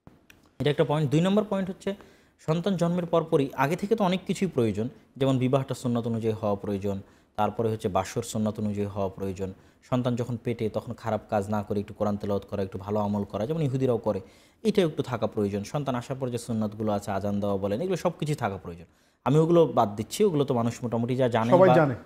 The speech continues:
Speaker 1: সবাই মোটামুটি জানে। এখন সন্তান যখন পৃথিবীতে আসলো, আসার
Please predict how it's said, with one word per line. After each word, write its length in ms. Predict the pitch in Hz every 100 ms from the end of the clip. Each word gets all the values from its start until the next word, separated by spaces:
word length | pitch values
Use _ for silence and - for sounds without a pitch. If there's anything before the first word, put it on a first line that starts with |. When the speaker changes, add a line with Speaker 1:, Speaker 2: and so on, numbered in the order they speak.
| -
Speaker 1:
সবাই 220 | 156 156
মোটামুটি 340 | 139 127 117
জানে। 180 | 98 87 - - - - -
এখন 340 | - - 240 220
সন্তান 420 | - - 202 262 247
যখন 220 | 233 226
পৃথিবীতে 360 | 185 - 196
আসলো, 320 | 117 101 - 101
আসার 300 | 90 -